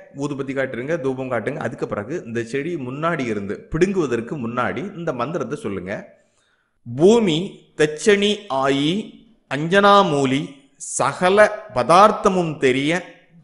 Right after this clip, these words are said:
பந்திவிட்டு பரிய சுவாகா." "பூமி தச்சணி ஆயி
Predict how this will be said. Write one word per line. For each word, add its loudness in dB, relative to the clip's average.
பந்திவிட்டு 0
பரிய 2
சுவாகா." 0
"பூமி 4
தச்சணி 2
ஆயி 2